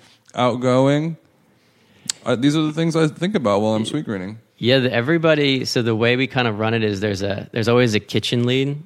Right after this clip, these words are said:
Speaker 2: So somebody who's responsible for everything that happens in the kitchen. So quality of product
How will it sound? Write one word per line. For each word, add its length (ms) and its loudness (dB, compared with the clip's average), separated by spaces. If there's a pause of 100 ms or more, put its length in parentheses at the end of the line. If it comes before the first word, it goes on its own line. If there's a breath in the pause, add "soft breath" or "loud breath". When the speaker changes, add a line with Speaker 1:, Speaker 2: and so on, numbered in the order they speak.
Speaker 2:
So 180 -8
somebody 440 -2
who's 360 -4
responsible 540 -4
for 160 -10
everything 320 -2
that 120 -8
happens 340 -10
in 60 -12
the 60 -12
kitchen. 540 -10
So 340 -12 (680 loud breath)
quality 320 0
of 160 -6
product 760 0